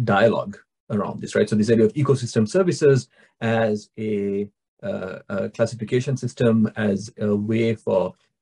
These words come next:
economists to talk with ecologists, to talk with planners. Um, so i-,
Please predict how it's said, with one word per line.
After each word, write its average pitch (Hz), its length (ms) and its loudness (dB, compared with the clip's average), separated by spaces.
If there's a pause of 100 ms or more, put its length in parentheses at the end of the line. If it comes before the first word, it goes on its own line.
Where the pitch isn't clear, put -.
economists 127 580 -2
to 120 100 -8
talk 110 280 -6
with - 120 -8
ecologists, 123 560 -4
to 123 80 -6
talk - 240 -10
with - 180 -12
planners. 120 580 -2 (300)
Um, 104 280 0
so 120 440 0
i-, - 400 -16